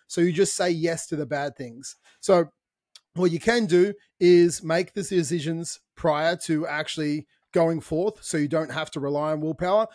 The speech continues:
'cause we wanna rely on, you, we wanna use our willpower wisely at the end of the day. So we, we wanna use it when we have reactive discipline, which we've talked about in the past, and we can go into it again in a bit. But if we can try and rely on reactive discipline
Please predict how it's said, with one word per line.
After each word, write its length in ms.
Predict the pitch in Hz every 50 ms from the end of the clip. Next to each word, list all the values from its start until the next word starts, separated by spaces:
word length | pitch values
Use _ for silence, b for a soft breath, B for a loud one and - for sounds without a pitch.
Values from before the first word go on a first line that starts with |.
| b b
'cause 160 | b - 151 151
we 80 | 170
wanna 220 | 165 185 190 190 175
rely 360 | 165 156 160 160 165 165 160
on, 120 | 160 170 -
you, 240 | - 180 156 185 202
we 160 | 190 214 208
wanna 200 | 202 202 208 202
use 280 | 175 160 170 185 190 160
our 120 | 185 165
willpower 420 | 151 147 160 151 - 165 151 143 139
wisely 440 | 135 139 139 143 147 123 120 127 123
at 60 | 113
the 60 | 147
end 100 | 139 139
of 60 | 127 127
the 60 | 131
day. 240 | 135 131 123 120 - b b b b
So 280 | b - 175 156 156 156
we, 140 | 156 170 170
we 140 | 156 180 175
wanna 120 | 175 180
use 260 | 175 160 170 175 139
it 100 | 170 160
when 300 | 151 160 151 151 156 - _ _ _ _ _ _ _
we 120 | - 170 165
have 240 | 156 160 156 147 131
reactive 480 | 151 156 160 165 160 165 - - 151 120
discipline, 420 | - 160 - - 135 - 175 160
which 140 | 151 139 -
we've 100 | 139 117
talked 220 | - 160 147 -
about 180 | - 165 156 143
in 60 | 143
the 80 | 139 -
past, 380 | - 156 160 165 165 165 -
and 80 | 139 131
we 60 | 131
can 120 | - 143
go 160 | 131 151 147 147
into 180 | 143 - 147
it 60 | 135
again 220 | 131 113 156 156 156
in 60 | 147
a 40 | 131
bit. 240 | 117 170 175 180 - b b b b b b
But 280 | - 190 170 170 180 - _ _ _ _ -
if 140 | 180 - -
we 80 | 180
can 160 | 143 - 170
try 300 | 151 - 196 190 196 196
and 100 | 190 180
rely 240 | 170 175 170 170 175 170
on 180 | 165 165 160
reactive 420 | 151 156 156 151 165 - - 165 131
discipline 400 | 175 160 - - 139 160 151